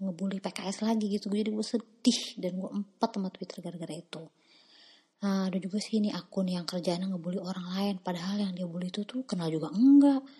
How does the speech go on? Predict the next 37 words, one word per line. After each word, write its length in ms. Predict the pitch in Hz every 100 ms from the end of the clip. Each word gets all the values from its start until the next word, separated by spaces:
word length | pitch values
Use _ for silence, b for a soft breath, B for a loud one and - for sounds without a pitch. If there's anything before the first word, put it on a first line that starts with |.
| B B B -
Ya, 160 | 226 240 -
kayaknya 400 | - 226 254 277
nih 40 | 262
kontolnya 480 | 220 208 214 254
gatel 480 | 247 180 175 - 220
kalau 160 | 208 190
nggak 160 | 180 170
ngebully 240 | 175 175 180
orang 320 | 196 196 185
gitu. 240 | 175 -
Gue 160 | 190 214
juga 160 | 202
heran. 560 | 185 - 147 147 156 170 - B B B B
Itu 240 | - 196
laki 320 | 180 180 247
kayak 240 | 240 208 196
nggak 120 | 180
ada 60 | 175
kul-kulnya 480 | - 180 - 175 180
pisan. 560 | - - - 175 180 - b b b b -
Tapi 300 | 208 247 214
ada 240 | 180 160
aja 160 | 160 190
yang 160 | 247
follow, 320 | 240 190 196
gue 160 | 202 196
nggak 160 | 180 156
ngerti 240 | 175 - 202
ya. 40 | 190
Mungkin 320 | 180 208 208
karena 240 | 196 185
dia 240 | 180 190 190
juga 240 | 190 180
sering 320 | - 185 165
posting 560 | 165 160 - 151 170 156
foto 240 | 165 156
bokep 720 | 147 139 _ - - 147 147